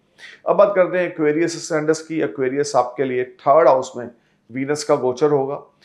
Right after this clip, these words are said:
आपके हॉरोस्कोप के हिसाब से नाइन्थ हाउस में वीनस का साइन पड़ता है, जो कि भाग्य का घर है, और सप्तम दृष्टि से थर्ड हाउस से शुक्र नाइन्थ हाउस को देखेंगे। किस्मत आपके फेवर में होगी।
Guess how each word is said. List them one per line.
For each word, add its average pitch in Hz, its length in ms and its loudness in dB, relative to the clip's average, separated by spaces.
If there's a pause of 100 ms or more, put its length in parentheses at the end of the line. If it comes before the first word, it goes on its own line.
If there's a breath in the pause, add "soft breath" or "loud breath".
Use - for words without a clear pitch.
(300 loud breath)
आपके 156 280 4
हॉरोस्कोप 165 500 2
के 175 60 -4
हिसाब 156 300 2
से 143 200 -6
नाइन्थ 135 480 -2
हाउस 135 420 2
में 127 100 -6
वीनस 120 280 -6
का 139 120 -4
साइन 123 320 -6
पड़ता 120 380 -2
है, 123 120 0
जो 120 140 -8
कि 123 120 -12
भाग्य 113 360 -8
का 131 120 -4
घर 117 260 -4
है, 135 180 -6 (300 soft breath)
और - 100 -2
सप्तम 233 460 0
दृष्टि 196 360 0
से 190 240 0
थर्ड 160 340 4
हाउस 139 280 2
से 151 80 -4
शुक्र 143 360 -6
नाइन्थ 127 300 -2
हाउस 127 180 0
को 147 120 -4
देखेंगे। - 440 -10 (520 soft breath)
किस्मत 220 720 -2
आपके 156 360 2
फेवर 156 340 0
में 165 140 -4
होगी। 156 300 -4